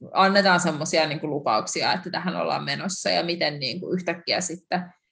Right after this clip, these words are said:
sitten, niin kuin, tavallaan se järjestelmä muuttuu, että miten, miten me, niin kuin, ajatellaan, niin kuin, asioista. Että kyllä mä uskon, että, että tota, tai ainakin itselle se on kyllä tuonut tosi paljon myös silleen,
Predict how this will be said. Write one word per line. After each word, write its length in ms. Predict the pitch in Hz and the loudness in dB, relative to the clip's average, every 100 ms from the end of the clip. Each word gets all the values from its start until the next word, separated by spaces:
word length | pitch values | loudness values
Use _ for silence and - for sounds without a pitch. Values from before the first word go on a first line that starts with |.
| _ - | _ -4
sitten, 520 | - 147 - 156 - | 0 0 0 0 0
niin 260 | 147 127 - | -6 -6 -2
kuin, 340 | 165 - - _ _ _ 185 | -4 -4 -12 _ _ _ 4
tavallaan 320 | 180 170 165 | 6 6 6
se 80 | 180 | 6
järjestelmä 1000 | 202 202 175 160 - 110 131 147 160 - | 6 6 4 2 -2 -6 -4 -4 -4 -6
muuttuu, 760 | 165 151 165 175 - 98 120 180 | -4 -2 -2 -6 -6 -4 -2 -2
että 180 | 175 - | -4 -6
miten, 420 | 156 139 139 - | -4 -4 -4 -8
miten 300 | 160 165 123 | -8 -4 -4
me, 100 | 117 | -4
niin 260 | 110 - - | -6 -8 -8
kuin, 180 | - - - | -8 -6 -4
ajatellaan, 680 | 104 - 110 - 240 220 - _ | -2 -2 -4 -4 -4 -6 -10 _
niin 160 | - - | -16 -12
kuin, 120 | - | -6
asioista. 520 | 185 - - - - | -6 -4 -4 -4 -6
Että 220 | - - - | -6 -8 -12
kyllä 200 | - 87 | -10 -8
mä 200 | 80 - 165 | -10 -10 -8
uskon, 380 | 180 - 180 | -6 -4 -4
että, 380 | 185 - 214 - _ _ _ _ _ _ | -4 -4 -6 -6 _ _ _ _ _ _
että 320 | 160 160 160 151 | -2 0 -4 -4
tota, 440 | 143 - - 185 - _ _ _ _ _ _ _ _ - - - | -4 -2 -2 -2 -6 _ _ _ _ _ _ _ _ -16 -6 6
tai 140 | 175 | 8
ainakin 280 | 180 185 190 | 8 6 4
itselle 360 | 226 - 175 | 2 4 2
se 200 | 147 - | 4 4
on 260 | 175 170 - _ - | 2 0 -8 _ -4
kyllä 160 | 165 | -2
tuonut 300 | 170 165 160 | 2 0 0
tosi 200 | 165 160 143 | -2 -2 2
paljon 320 | 151 151 156 | 2 2 0
myös 320 | 160 160 180 | 0 0 0
silleen, 520 | 170 156 156 156 151 | 2 2 4 4 2